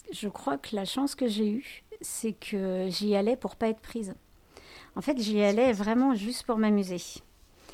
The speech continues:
Et comme j'avais pas l'objectif de, d'entre-,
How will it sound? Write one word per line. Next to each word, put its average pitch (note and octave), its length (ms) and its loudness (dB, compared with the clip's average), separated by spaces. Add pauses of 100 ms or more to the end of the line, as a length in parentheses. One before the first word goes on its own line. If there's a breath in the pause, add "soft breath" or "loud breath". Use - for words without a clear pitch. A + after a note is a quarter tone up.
(540 loud breath)
Et G3+ 580 6
comme D#4 200 8
j'avais G#3 280 2
pas C4+ 160 0
l'objectif A3+ 1400 -2
de, F3 1120 -4
d'entre-, G3 300 -6